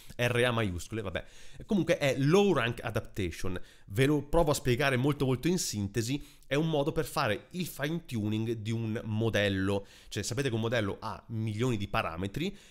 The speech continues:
voi però avete un'app che deve essere contestualizzata, eh, molto più precisa, molto in, in modo più verticale. Ecco, attraverso questo pattern, questo, eh, questo pattern lora,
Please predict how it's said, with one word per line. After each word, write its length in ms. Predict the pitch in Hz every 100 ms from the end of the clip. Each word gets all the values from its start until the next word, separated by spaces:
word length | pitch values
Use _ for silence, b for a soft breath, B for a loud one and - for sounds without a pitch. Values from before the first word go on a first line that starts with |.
| B
voi 220 | 110 165
però 260 | 131 139 101
avete 260 | 101 117
un'app 420 | 113 123 107 -
che 120 | 101 101
deve 160 | 107
essere 240 | 123 101 101
contestualizzata, 1200 | 117 117 110 - 113 104 92 127 101 - 76 - B B
eh, 120 | 95
molto 360 | 92 139 143
più 180 | - 135
precisa, 500 | - 117 - 156 107
molto 240 | 104 117 107
in, 100 | 110
in 80 | 123
modo 240 | 131 117
più 200 | - 139
verticale. 880 | 101 113 104 - 110 95 76 82 127 B B
Ecco, 240 | - - 127
attraverso 540 | - 135 196 202 135
questo 220 | 117 123
pattern, 520 | - 117 - - 156
questo, 380 | - 101 104 101 B B
eh, 140 | 95
questo 200 | 101 101
pattern 420 | 104 131 - 98 98
lora, 440 | 135 87 123 -